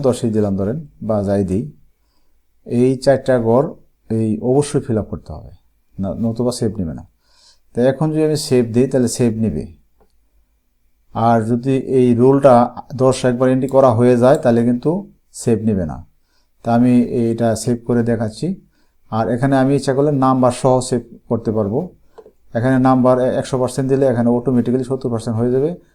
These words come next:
আর সিএ নম্বরটা যা আছে তাই থাকবে। তাই আমি নাম্বার সহ সেভ দিতে পারি অথবা শুধু নামও সেভ দিতে পারি। আর আপনারা, আপনারা যা-, প্রথমে নাম তুলতে চান, সব-, শুধু নামই তুলবেন। অর্থাৎ সফটওয়্যারটা পাওয়ার পরে প্রথমে আপনারা নাম তুলে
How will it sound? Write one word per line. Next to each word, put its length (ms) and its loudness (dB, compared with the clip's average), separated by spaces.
আর 120 0
সিএ 240 0
নম্বরটা 400 2
যা 120 2
আছে 220 -2
তাই 180 0
থাকবে। 240 -10
তাই 140 -2
আমি 120 2
নাম্বার 280 2
সহ 100 6
সেভ 180 0
দিতে 160 0
পারি 100 2
অথবা 280 -2
শুধু 180 0
নামও 280 4
সেভ 180 -8
দিতে 180 -6
পারি। 160 -6
আর 80 0
আপনারা, 260 -2
আপনারা 280 -4
যা-, 100 0
প্রথমে 320 0
নাম 180 2
তুলতে 240 -2
চান, 160 -4
সব-, 220 -6
শুধু 140 -2
নামই 280 4
তুলবেন। 280 -2
অর্থাৎ 280 -2
সফটওয়্যারটা 380 -2
পাওয়ার 280 2
পরে 180 0
প্রথমে 300 -2
আপনারা 220 0
নাম 180 0
তুলে 160 0